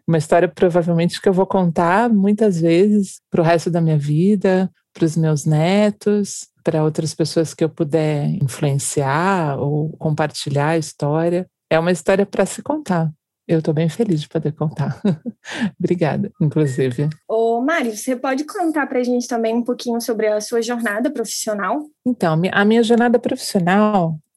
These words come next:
Speaker 1: a gente fala isso, né, de quando você começou a trabalhar. Eu comecei a trabalhar com quatorze anos, porque eu queria, né, não é uma situação em que eu precisei trabalhar, né, não é uma história, é uma história de privilégios mesmo, né, eu queria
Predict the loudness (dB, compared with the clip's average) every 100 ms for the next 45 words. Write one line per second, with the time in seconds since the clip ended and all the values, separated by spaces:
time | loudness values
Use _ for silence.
0 | -2 0 0 2 4 2 2 0 0 0
1 | 0 0 0 0 -2 -2 -2 0 0 0
2 | -2 0 0 0 2 0 2 0 0 0
3 | 2 2 0 0 0 0 0 -2 -2 -4
4 | -2 0 0 -2 -8 -18 _ 2 2 2
5 | 2 2 2 0 0 2 2 2 2 2
6 | 2 2 2 2 0 -2 -6 0 0 0
7 | -2 -6 -4 0 0 0 -2 -2 -2 0
8 | 0 0 0 -2 0 0 0 -2 -4 -4
9 | -4 -4 -6 -10 _ _ -2 0 0 0
10 | 0 -2 -2 2 2 2 -2 -4 -2 -4
11 | -4 -2 0 2 0 -2 -4 0 2 0